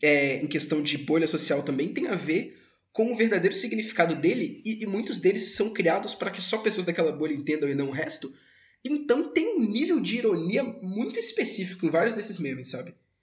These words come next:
E eu acho que se a pessoa souber utilizar dessa ironia pra poder fazer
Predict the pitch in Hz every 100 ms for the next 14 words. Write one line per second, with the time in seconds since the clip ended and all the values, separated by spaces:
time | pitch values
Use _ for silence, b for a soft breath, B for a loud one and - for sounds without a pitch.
0 | _ _ - 226 220 170 262 - 311 -
1 | 269 - - - - 277 - 233 - -
2 | 196 247 - - 196 139 156 - - _
3 | _ - 185 - 175 139 170 202 214 196
4 | 185 139 143 147 147 147 143 151 139 143
5 | 160 b